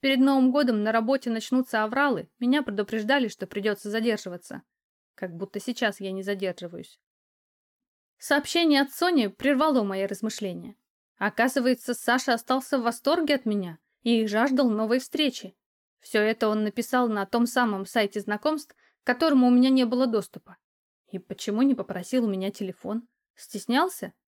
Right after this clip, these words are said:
Впрочем, с этим ему здорово помогла подруга. Вместо ответа она просто дала ему мой номер. Наверняка он расценил это как интерес с моей стороны.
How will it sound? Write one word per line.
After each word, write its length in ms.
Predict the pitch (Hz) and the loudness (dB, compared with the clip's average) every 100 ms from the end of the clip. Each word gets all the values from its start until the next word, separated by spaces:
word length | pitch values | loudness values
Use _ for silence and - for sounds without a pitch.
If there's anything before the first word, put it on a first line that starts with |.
| _ _ _ _ _ _ _ | _ _ _ _ _ _ _
Впрочем, 460 | _ - 339 330 294 | _ -2 -2 2 2
с 100 | 277 | 2
этим 240 | 349 285 | 0 2
ему 260 | 220 214 233 | 0 0 0
здорово 380 | 226 277 339 269 | 0 2 2 0
помогла 400 | 226 208 196 214 | -2 -2 0 -2
подруга. 540 | 226 202 190 170 - _ _ _ | -2 -4 -6 -10 -14 _ _ _
Вместо 420 | - 202 226 - 220 | -8 -2 -2 0 0
ответа 440 | 208 247 302 208 | 0 -2 0 -2
она 200 | 190 190 | -2 -4
просто 300 | 240 269 - | -2 -4 -2
дала 300 | 190 196 226 | -2 0 2
ему 200 | 269 214 | 2 2
мой 160 | 190 214 | -2 -2
номер. 400 | 196 175 165 - _ _ _ | -4 -6 -12 -18 _ _ _
Наверняка 540 | - 185 190 190 185 220 | -8 -6 -4 -4 -2 0
он 120 | 208 | -2
расценил 500 | 202 - 226 220 254 | -6 -6 -2 2 2
это 200 | 208 - | 0 -4
как 200 | 208 196 | -6 -4
интерес 460 | 220 254 240 175 - | -2 0 -2 -4 -10
с 120 | - | -10
моей 240 | 202 180 | -8 -8
стороны. 520 | 185 - 196 190 165 | -10 -6 -6 -6 -12